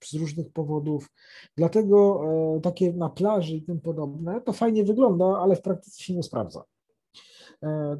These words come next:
tutaj właśnie najlepiej zbudować swoje miejsce pracy. Najlepsza opcja jest to, co, jak mówiłem wcześniej,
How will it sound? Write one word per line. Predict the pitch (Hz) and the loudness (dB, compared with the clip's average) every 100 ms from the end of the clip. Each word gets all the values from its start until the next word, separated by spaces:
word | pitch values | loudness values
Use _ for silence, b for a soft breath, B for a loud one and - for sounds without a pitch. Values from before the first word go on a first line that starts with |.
| - | -12
tutaj | - 269 | -4 -2
właśnie | 208 202 220 | 0 0 -2
najlepiej | 202 196 220 226 | 0 0 0 -2
zbudować | 170 175 190 196 202 | -2 -2 0 0 -2
swoje | - 196 180 | -2 0 2
miejsce | 170 175 170 - 170 | 0 -2 -4 -4 -4
pracy. | 131 95 - - | -6 -10 -14 -14
Najlepsza | 147 185 226 262 233 | -4 0 0 -2 -6
opcja | 208 190 - 196 | -6 -6 -4 -2
jest | 180 - | -2 -4
to, | 190 | -6
co, | 196 180 | -4 -4
jak | 175 | -2
mówiłem | 180 170 180 175 | -2 -2 -2 -4
wcześniej, | - 143 - 160 233 | -6 -10 -8 -6 -6